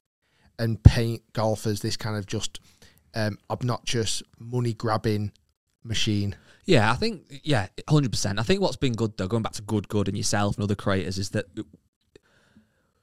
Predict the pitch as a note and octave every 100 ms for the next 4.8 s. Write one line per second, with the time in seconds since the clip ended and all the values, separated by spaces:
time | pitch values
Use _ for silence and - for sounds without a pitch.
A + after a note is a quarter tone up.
0 | _ _ - D3 E3 C#3 B2+ A#2+ G2+ G#2
1 | A2+ A#2 A2 A#2 G#2+ A2+ A2 B2 A#2 G#2
2 | G#2 A2 - D3 D3+ C3+ B2 A2 A2+ G#2+
3 | G2 - - A2 G#2 A2+ G#2+ - F#2 F#2+
4 | G2 G2+ F#2+ F#2 G2 A#2 C#3+ C#3+